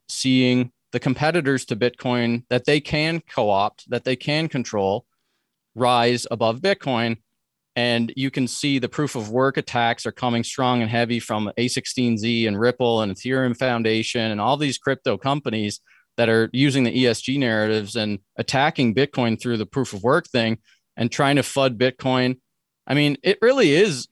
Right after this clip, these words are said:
a, a battle for the future of Bitcoin at the highest levels. I'm sure ninety-nine percent of the people that came into crypto don't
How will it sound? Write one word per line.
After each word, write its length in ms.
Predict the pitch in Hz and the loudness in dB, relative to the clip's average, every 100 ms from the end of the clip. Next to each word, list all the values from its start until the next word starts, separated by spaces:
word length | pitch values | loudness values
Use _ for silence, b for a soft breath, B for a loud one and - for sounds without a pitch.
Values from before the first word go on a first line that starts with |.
| - | -4
a, 160 | 127 123 | -2 -2
a 80 | 117 | 0
battle 420 | 117 123 156 117 | 2 2 2 0
for 240 | - 117 | -4 -4
the 80 | 110 | -4
future 380 | - 135 - 120 | -2 -4 -2 -4
of 80 | 95 | 0
Bitcoin 600 | 127 - 135 117 110 113 _ _ _ 135 | 0 0 -2 0 0 -4 _ _ _ -2
at 160 | 143 | 0
the 100 | 131 | 0
highest 440 | 151 143 131 123 143 | 2 4 2 0 2
levels. 540 | 143 143 104 117 - _ _ _ _ _ _ _ 143 | 2 2 -2 -4 -10 _ _ _ _ _ _ _ -2
I'm 140 | 156 | 0
sure 200 | - 226 | 2 4
ninety-nine 500 | 180 165 160 151 143 | 4 4 4 4 2
percent 260 | 143 151 135 | 0 0 0
of 60 | |
the 80 | 120 | 0
people 260 | 160 151 120 | -4 -2 -2
that 80 | |
came 240 | - 135 127 | 0 0 0
into 160 | 110 | 0
crypto 420 | - 202 - 113 107 | -2 -2 2 0 2
don't 300 | 131 147 | 0 0